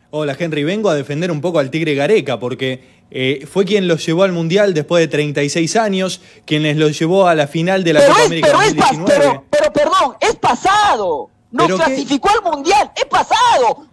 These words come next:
Speaker 2: El
Speaker 1: ¿Cuántos
Speaker 2: fútbol
Speaker 1: años
Speaker 2: es
Speaker 1: tenés?
Speaker 2: presente, pero el fútbol es presente, papá.
Speaker 1: Pero, Henry, ¿cuántos años tenés?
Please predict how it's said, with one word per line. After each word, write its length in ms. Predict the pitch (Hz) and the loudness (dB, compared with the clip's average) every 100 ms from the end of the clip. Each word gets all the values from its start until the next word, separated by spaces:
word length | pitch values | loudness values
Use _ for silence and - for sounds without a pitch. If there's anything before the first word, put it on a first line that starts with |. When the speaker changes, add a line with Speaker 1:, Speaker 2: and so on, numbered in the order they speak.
| - | -2
Speaker 2:
El 80 | 320 | 0
Speaker 1:
¿Cuántos 240 | 262 - | 2 0
Speaker 2:
fútbol 120 | - - | 2 0
Speaker 1:
años 60 | |
Speaker 2:
es 140 | 381 170 | 0 0
Speaker 1:
tenés? 220 | 269 - | -2 -2
Speaker 2:
presente, 520 | 427 453 339 254 - - - _ - | 0 0 0 -4 -4 -20 -20 _ -2
pero 180 | 311 | 0
el 80 | 277 | 0
fútbol 300 | - - 349 | -2 -2 -2
es 60 | 381 | -2
presente, 580 | 302 240 392 440 233 208 | -6 -2 0 0 0 0
papá. 440 | 202 359 392 196 | 0 2 2 2
Speaker 1:
Pero, 200 | 143 151 202 | 0 -2 -2
Henry, 280 | 214 180 | -2 -2
¿cuántos 320 | 165 220 202 185 | -2 -2 -2 -2
años 200 | 175 160 | -4 -2
tenés? 400 | 143 107 - | -4 -6 -14